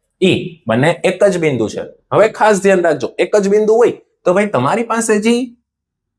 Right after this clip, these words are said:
ઈ ડેશ ડી ઈ ડેશ સમાંતર બી સી, ઈ already તમને ખબર છે, ઈ already તમારી પાસે છે.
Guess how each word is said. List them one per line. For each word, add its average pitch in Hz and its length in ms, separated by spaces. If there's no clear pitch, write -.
ઈ 202 140
ડેશ 190 260
ડી 190 220
ઈ 226 120
ડેશ 101 220
સમાંતર 208 600
બી 202 240
સી, 135 140
ઈ 170 40
already 208 360
તમને 233 260
ખબર 240 300
છે, 98 80
ઈ 170 120
already 214 320
તમારી 220 260
પાસે 220 240
છે. 226 240